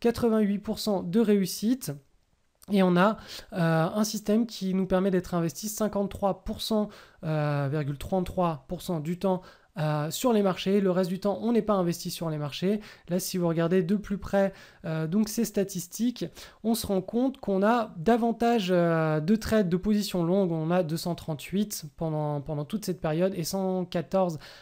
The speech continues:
à la baisse. Pourquoi ? Parce que le marché est structurellement orienté à la hausse et que, bah, on aura forcément plus de trades haussiers que baissiers.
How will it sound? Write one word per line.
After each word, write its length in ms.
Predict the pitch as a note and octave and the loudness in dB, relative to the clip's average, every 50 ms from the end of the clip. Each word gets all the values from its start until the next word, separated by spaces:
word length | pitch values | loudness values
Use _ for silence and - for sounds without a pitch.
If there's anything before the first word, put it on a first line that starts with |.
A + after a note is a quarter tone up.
| - - - | -20 -12 -4
à 140 | G#3+ G#3 G3+ | -2 0 2
la 120 | G3 F#3 | 2 2
baisse. 220 | D#3 F3+ G3 G#3+ | 2 2 0 0
Pourquoi ? 380 | G#3 - G3 F3 - F#3+ G3+ G3+ | 0 -2 -6 -4 0 0 0 0
Parce 180 | G3+ D#3 - - | 0 -4 -6 -2
que 120 | - G3+ | 2 2
le 180 | G3+ F#3 F3+ E3+ | 4 4 2 2
marché 300 | E3 D#3+ D3+ - - F#3 | 0 -2 -4 -4 -4 -4
est 40 | |
structurellement 840 | - - - - G3+ - - - F#3+ F3 E3+ E3+ F3+ F#3 F#3+ - - - | -4 -4 -8 -10 -10 -8 -6 -4 -2 -2 0 0 0 -2 -2 -4 -2 2
orienté 640 | A#3 A3+ G#3 G#3+ G#3+ G#3 G3 G3+ - G3 F3 - - - | 4 4 4 4 2 2 0 0 0 -2 -2 -2 -6 -6
à 140 | - A3 A3 | -2 0 2
la 200 | G#3 G3 F3+ F3 | 4 4 4 6
hausse 360 | F3 F#3 G#3+ G#3+ G#3+ - - - - - - - - _ - | 6 6 4 4 2 -2 -10 -12 -16 -20 -20 -20 -14 _ -6
et 120 | G3 G3 | -6 -4
que, 260 | - - G3 F#3+ F3 | -2 0 2 2 2
bah, 320 | D#3 D#3 D3+ D3 C#3+ C#3 C#3+ C#3 | 2 2 0 0 0 0 -2 -2
on 160 | C#3 C#3+ D3 | -2 -2 -2
aura 420 | D3 D3+ D#3+ F#3+ G#3 - - - _ _ - | -2 0 0 0 -2 -2 -6 -14 _ _ -6
forcément 580 | - G3+ G3 - - - F3 D#3 D#3 F#3 G#3 G#3+ - - - - _ _ - | -4 -4 -4 -4 -4 -4 -2 0 0 0 0 -2 -4 -12 -20 -20 _ _ -2
plus 240 | - B3 B3+ A3 F3+ | 2 4 4 4 4
de 100 | G3 G3+ | 2 0
trades 340 | G3 - - G3+ F#3+ G3 - | 2 2 2 2 2 2 0
haussiers 520 | - A3+ G#3+ A3 - - G#3+ G#3+ A#3 B3 A#3+ | 0 0 0 0 -2 -4 0 0 0 0 -2
que 160 | - - A#3+ | -4 -2 -2
baissiers. 460 | A3+ G3 A3 G3+ - - F3 E3 D3 | 0 2 0 0 0 0 -2 -2 -2